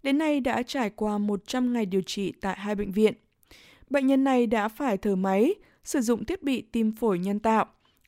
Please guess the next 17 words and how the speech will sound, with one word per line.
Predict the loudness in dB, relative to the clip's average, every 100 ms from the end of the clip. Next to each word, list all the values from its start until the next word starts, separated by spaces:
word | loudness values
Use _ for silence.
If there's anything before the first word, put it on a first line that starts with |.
| -4
lọc | 0 2
máu | 4 4
liên | 2 2 2
tục | 2 0 -6 _ _ _ 0
và | 2
đã | 2 2
có | 0
thời | 0
điểm | 2 2 0 -2
tính | -2 0 0
đến | -2
phương | -2 -4
án | -2 -4
ghép | -4 -6 2
phổi, | 4 4 0 _ _ _
ghép | -8 -2
thận | -2